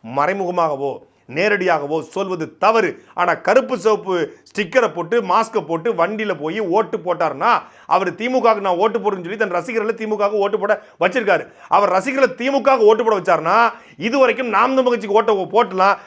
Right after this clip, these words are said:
விஜய் ரசிகர் ஓட்டுன்னு சொன்ன எவனாவது ஒருத்தர் போய் வாங்கடா.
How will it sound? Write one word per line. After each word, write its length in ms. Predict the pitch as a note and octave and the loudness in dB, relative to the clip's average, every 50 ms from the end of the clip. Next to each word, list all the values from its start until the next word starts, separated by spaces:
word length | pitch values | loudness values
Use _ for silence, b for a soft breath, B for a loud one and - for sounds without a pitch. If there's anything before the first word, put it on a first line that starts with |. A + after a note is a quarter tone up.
| B | B
விஜய் 220 | B E3 F#3 C4 B3+ | B -4 0 2 2
ரசிகர் 380 | G#3 F#3+ G3 - D4 C#4 C#4 | 4 2 0 0 0 2 4
ஓட்டுன்னு 260 | A#3 A3+ G#3+ A3+ A#3 - | 4 4 2 2 0 -4
சொன்ன 320 | - C#4+ G3+ F#3+ D#3+ - - - _ _ _ _ _ _ | -2 0 0 0 0 -2 -6 -16 _ _ _ _ _ _
எவனாவது 460 | - A#2+ C3+ D3+ E3 F3+ G3+ G3 F3 D#3+ | -10 -8 -6 -4 -2 0 -2 -2 -2 -4
ஒருத்தர் 140 | D#3+ D#3+ | -6 -6
போய் 160 | C3+ C3+ B2+ B2 | -6 -6 -6 -6
வாங்கடா. 180 | A#2+ G#2 F#2+ | -8 -10 -16